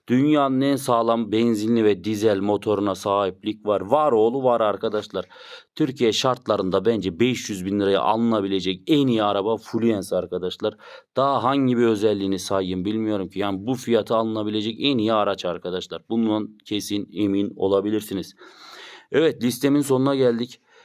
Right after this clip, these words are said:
Dü-, beş yüz bin liraya alınabilecek en iyi ikinci el otomobilleri sizler için sıralamaya çalıştım. Hepinize hoşça kalın diliyorum. Sağlıcakla kalın. Kanalıma abone olursanız sevinirim.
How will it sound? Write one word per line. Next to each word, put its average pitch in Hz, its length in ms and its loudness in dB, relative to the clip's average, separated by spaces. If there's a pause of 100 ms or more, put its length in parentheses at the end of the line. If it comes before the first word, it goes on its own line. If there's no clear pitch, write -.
(320)
Dü-, 120 240 0 (120)
beş 135 360 -2
yüz 113 160 -6
bin 113 160 2
liraya 101 420 2
alınabilecek 113 800 0
en 131 180 0
iyi 120 220 0
ikinci 113 420 -2
el 113 120 2
otomobilleri 110 720 0
sizler 107 300 -2
için 98 220 -4
sıralamaya 101 560 -2
çalıştım. 113 580 -4 (320)
Hepinize 113 460 0
hoşça 104 320 2
kalın 110 320 2
diliyorum. 101 480 0
Sağlıcakla 101 600 0
kalın. 104 480 -4
Kanalıma 107 480 0
abone 117 240 0
olursanız 113 440 -2
sevinirim. 107 520 -2